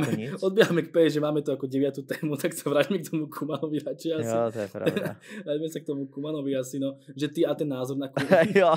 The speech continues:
Speaker 1: a jsme tady pořešili všechno,
Speaker 2: Jo,
Speaker 1: kromě Kumana.
Speaker 2: že ty a ten názor, ty a ten názor na Kumana?
Speaker 1: Ne, Kuman zůstat all the way, jednoznačně do konce sezóny.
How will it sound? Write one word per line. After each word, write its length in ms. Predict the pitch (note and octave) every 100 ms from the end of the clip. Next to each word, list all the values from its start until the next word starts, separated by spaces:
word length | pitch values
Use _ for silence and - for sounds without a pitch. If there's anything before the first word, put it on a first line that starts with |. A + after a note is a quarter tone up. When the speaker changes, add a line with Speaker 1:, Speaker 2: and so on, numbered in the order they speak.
| -
Speaker 1:
a 160 | G#3 - -
jsme 160 | E3
tady 160 | D3+ E3
pořešili 420 | C#3 C3+ C3+ C3+
všechno, 220 | C3 B2+
Speaker 2:
Jo, 80 | B2
Speaker 1:
kromě 300 | B2 A#2+ A2
Kumana. 300 | G#2 G#2+ G#2+ -
Speaker 2:
že 40 |
ty 140 | E3 E3
a 100 | -
ten 120 | E3
názor, 400 | C#3+ D3 D#3 E3 -
ty 140 | D3+
a 60 | D3
ten 140 | D#3
názor 340 | C3+ C#3 D3
na 80 | D3
Kumana? 500 | C#3 B2+ A#2 C3 F#3+ _ _ _ _ _ _ _ _ -
Speaker 1:
Ne, 340 | B2 A#2+ C3+
Kuman 320 | D#3+ C3+ C#3 C3
zůstat 400 | A#2+ - B2 A2+
all 140 | A2
the 80 | G#2+
way, 200 | F#2+ F#2+
jednoznačně 520 | G2+ G#2+ A2+ A2+ - G#2+
do 80 |
konce 260 | G#2+ G#2+ A#2
sezóny. 520 | A2+ G2+ G2+ G2+ G2